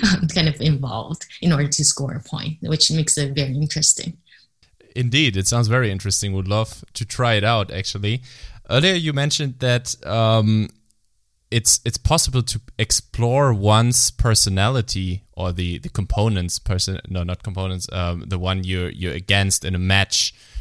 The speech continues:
Speaker 2: um, the, the other one's personality. What kind of, um, yeah, what would you say, what, what of your character traits are going into your ki-, style in a match?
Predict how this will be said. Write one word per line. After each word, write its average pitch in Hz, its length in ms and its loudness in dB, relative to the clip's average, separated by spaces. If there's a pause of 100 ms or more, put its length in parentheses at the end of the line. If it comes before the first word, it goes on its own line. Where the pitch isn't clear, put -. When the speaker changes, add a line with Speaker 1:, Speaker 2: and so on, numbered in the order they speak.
(160)
Speaker 2:
um, 87 540 -2 (440)
the, 87 380 -6
the - 100 -6
other 98 220 -2
one's 92 300 -2
personality. 95 920 -2 (500)
What 110 420 0
kind 135 300 2
of, 127 540 2
um, 101 720 4 (440)
yeah, 92 260 0 (760)
what 110 220 -4
would 131 140 0
you 123 80 2
say, 113 220 2
what, 101 420 -2
what 110 320 0
of - 200 -2
your 107 340 4
character 101 580 2
traits - 680 2 (480)
are 92 380 4 (140)
going 95 340 2
into 98 220 -2
your 107 300 4
ki-, 101 220 -2 (100)
style 95 720 4
in 92 120 0
a 92 40 2
match? 90 560 0